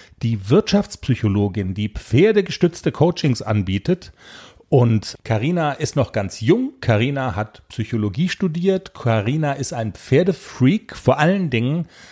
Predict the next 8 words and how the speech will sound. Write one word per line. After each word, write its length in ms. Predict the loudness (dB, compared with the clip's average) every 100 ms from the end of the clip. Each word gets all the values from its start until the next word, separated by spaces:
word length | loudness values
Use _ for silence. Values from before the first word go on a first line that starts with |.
| -20 -2
ähm, 320 | 0 2 0 -6
hat 340 | -2 -2 0
Carina 580 | 0 2 2 0 0 -4 -4
aber 580 | 0 2 2 0 -4 _
ihren 320 | -2 0 0 -2
ersten 600 | 2 2 0 0 0 0 -4 _ _ -4
Roman 800 | 2 4 6 4 4 4 4 2
geschrieben. 720 | 0 -2 -2 2 2 2